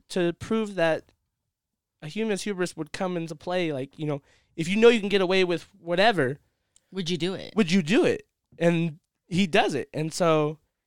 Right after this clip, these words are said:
Speaker 1: in, what, I think nineteen thirty-three, they make a movie, The Invisible Man, and it's actually kind of, so the, the doctor who makes the serum,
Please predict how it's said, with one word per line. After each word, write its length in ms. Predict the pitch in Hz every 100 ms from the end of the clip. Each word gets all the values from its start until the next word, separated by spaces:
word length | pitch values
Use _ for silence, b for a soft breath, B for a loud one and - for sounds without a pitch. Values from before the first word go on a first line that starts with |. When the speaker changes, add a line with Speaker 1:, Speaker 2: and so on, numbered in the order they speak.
| -
Speaker 1:
in, 380 | 170 165 156
what, 80 | 139
I 40 | 139
think 180 | 127 139
nineteen 560 | 156 160 180 170 160
thirty-three, 800 | 151 175 165 160 - 214 247 208
they 120 | 170
make 260 | 170 185 -
a 40 |
movie, 460 | 170 302 202 139 156 _ _ _ _ _ _ _ _ _
The 80 | 165
Invisible 280 | 165 147 143
Man, 380 | 127 120 113 143 _ -
and 300 | 160 151 147
it's 160 | 147 143
actually 460 | 175 190 190 170
kind 260 | 156 160 160
of, 280 | 143 147 _ _ _ _ _ _ _ _ _ _ _ _ _ _ _ _ _ -
so 280 | - 165
the, 200 | 135 139
the 160 | 135 143
doctor 400 | 135 180 196 185
who 140 | 170
makes 320 | 170 165 175 -
the 120 | 151
serum, 540 | - 180 156 135 135